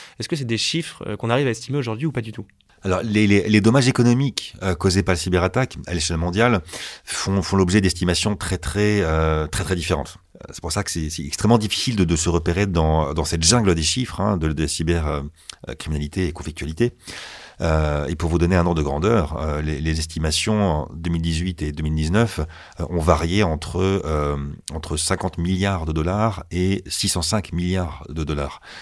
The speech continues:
Speaker 2: Donc, ce qui vous resitue là aussi, euh, l'é-, l'échelle, hein, fi-, finalement des, des vulnérabilités, euh, et montre bien, euh,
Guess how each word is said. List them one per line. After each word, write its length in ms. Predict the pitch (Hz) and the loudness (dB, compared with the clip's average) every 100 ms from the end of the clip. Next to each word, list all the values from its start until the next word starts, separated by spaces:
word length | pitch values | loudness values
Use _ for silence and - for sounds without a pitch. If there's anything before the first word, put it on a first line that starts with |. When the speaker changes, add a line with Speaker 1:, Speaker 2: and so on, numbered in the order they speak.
| - | -10
Speaker 2:
Donc, 120 | 78 | -4
ce 80 | - | 0
qui 140 | 107 | 2
vous 120 | 98 | 4
resitue 380 | 123 113 107 113 | 4 4 2 4
là 120 | 120 | 6
aussi, 420 | 90 82 - 117 95 | 6 4 0 2 4
euh, 80 | |
l'é-, 340 | 85 85 80 76 | 6 4 4 6
l'échelle, 400 | 87 85 120 104 | 4 6 6 6
hein, 140 | 90 | 2
fi-, 140 | 87 78 | -2 -6
finalement 340 | 85 82 95 | -2 2 2
des, 140 | 82 | 2
des 100 | 80 | 0
vulnérabilités, 600 | 80 80 78 80 80 92 | 2 2 2 0 -2 0
euh, 580 | 113 - - - - - | -2 -4 -14 -14 -14 -10
et 100 | - | -2
montre 300 | 85 80 82 | 0 2 0
bien, 320 | 80 101 110 - - - - _ - | 2 4 4 0 -12 -20 -20 _ -4
euh, 420 | 80 78 76 71 | 0 2 2 -2